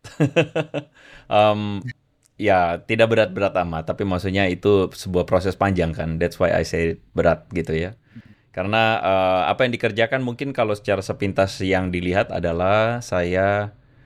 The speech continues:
eh, aku adalah seorang, eh, ya mungkin bisa dibilang content creator gitu. Karena memang kerjaannya memang mengupload, kerjaannya memang live, streamer juga, kerjaannya juga, em,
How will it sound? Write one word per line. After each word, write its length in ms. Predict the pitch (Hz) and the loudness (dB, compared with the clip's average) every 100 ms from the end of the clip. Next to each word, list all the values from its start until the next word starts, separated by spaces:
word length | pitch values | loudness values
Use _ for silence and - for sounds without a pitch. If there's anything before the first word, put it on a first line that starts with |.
| _ _ - | _ _ 2
eh, 280 | 95 95 73 | 4 6 4
aku 200 | 95 123 101 | 2 2 2
adalah 260 | 90 92 90 | 2 0 0
seorang, 720 | 90 87 87 87 87 87 - | 0 2 0 -2 -6 -8 -6
eh, 500 | 80 85 82 85 85 82 - - 92 | -4 -2 -2 -2 -4 -6 -14 -6 -4
ya 40 | 92 | -2
mungkin 300 | 110 127 120 | -2 -2 -4
bisa 160 | 101 95 | -4 -4
dibilang 280 | 90 90 92 | -4 -4 -4
content 260 | 87 82 85 | -4 -4 -2
creator 420 | 85 80 - 104 101 | -2 -2 -2 -2 -4
gitu. 200 | 82 131 - - - - - _ | -10 -12 -16 -20 -20 -20 -20 _
Karena 180 | - 90 | -2 -2
memang 280 | 87 92 101 | 0 0 -2
kerjaannya 560 | 98 90 87 85 92 98 | -2 -2 0 0 -2 -2
memang 420 | 98 90 90 87 87 | -2 -2 -2 -2 -4
mengupload, 640 | 87 - 82 92 104 - | -4 -2 -2 0 -2 -2
kerjaannya 540 | - 87 85 85 87 90 | -8 -2 -2 -2 -2 -2
memang 400 | 87 87 87 85 | -2 -2 -4 -2
live, 280 | 85 90 - - | 0 -2 -4 -16
streamer 500 | - 98 92 90 92 | -10 -4 -2 0 -2
juga, 400 | 90 85 92 - - - | -2 0 0 -2 -10 -10
kerjaannya 500 | 87 85 85 85 90 | -8 -2 -2 -2 -4
juga, 640 | 90 90 92 92 92 92 - | -6 0 4 4 4 0 0
em, 840 | 85 85 85 87 85 82 82 80 | 0 0 0 -2 -4 -6 -8 -12